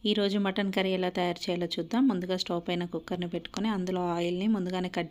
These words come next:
చేసి పెట్టుకున్న పచ్చిమిర్చి, ఉల్లిగడ్డను వేసి, అలాగే మెంతి కూర, కొంచెం పుదీనా యాడ్ చేసుకోవాలి.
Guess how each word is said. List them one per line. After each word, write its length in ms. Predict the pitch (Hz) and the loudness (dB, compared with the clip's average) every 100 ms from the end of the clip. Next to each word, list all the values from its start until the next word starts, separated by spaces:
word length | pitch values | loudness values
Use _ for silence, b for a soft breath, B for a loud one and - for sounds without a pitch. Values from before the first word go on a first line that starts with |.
| 180 | -4
చేసి 140 | 175 | -4
పెట్టుకున్న 400 | - 165 - 175 | -6 -8 -6 -6
పచ్చిమిర్చి, 540 | 170 165 - 185 175 208 | -4 -6 -6 -6 -4 -2
ఉల్లిగడ్డను 500 | 185 170 175 170 175 | 0 -2 -2 -4 -4
వేసి, 300 | 175 170 254 262 B B B B - | -4 -2 -2 -4 B B B B 0
అలాగే 360 | 185 185 185 202 | 2 4 4 2
మెంతి 340 | 185 180 180 | 2 2 -2
కూర, 300 | - 175 180 | 0 2 2
కొంచెం 380 | 208 180 170 175 | 2 -2 0 -2
పుదీనా 460 | 175 165 180 180 175 | 0 0 2 0 0
యాడ్ 180 | 170 165 | -2 -4
చేసుకోవాలి. 680 | 170 165 - 165 175 185 | -4 -4 -4 -4 -2 0